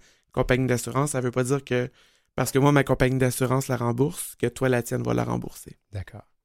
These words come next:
Speaker 2: Ben, écoute, ça nous amène à, à un autre sujet que je trouve important, puis je voulais qu'on en parle aujourd'hui. Depuis hier, depuis, euh,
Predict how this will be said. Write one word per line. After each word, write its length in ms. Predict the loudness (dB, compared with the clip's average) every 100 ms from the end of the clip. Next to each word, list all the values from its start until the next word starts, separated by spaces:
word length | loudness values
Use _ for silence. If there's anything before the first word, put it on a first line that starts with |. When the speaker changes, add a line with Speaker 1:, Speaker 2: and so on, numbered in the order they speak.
| _ _ _ _
Speaker 2:
Ben, 160 | -2 0
écoute, 260 | 0 0 -2
ça 180 | -2 0
nous 180 | 2 2
amène 280 | 2 2 2
à, 120 | 0
à 160 | 0
un 140 | 0 0
autre 320 | 0 -2 -4
sujet 300 | -4 -2 0
que 100 | 0
je 40 | -2
trouve 140 | -2
important, 400 | -2 -2 -2 -4
puis 80 | -4
je 60 |
voulais 100 | -4
qu'on 180 | -2 -2
en 120 | -2
parle 280 | -2 -2 -2 -6 _ _ _ _ _ _ -4
aujourd'hui. 720 | -2 -2 -4 -2 -2 -2 -6
Depuis 680 | -6 -2 -4 -4 -4 -4 -6 -6
hier, 360 | -2 -2 -2
depuis, 560 | -4 -4 -4 -4 0 0
euh, 540 | 0 0 0 -2 -4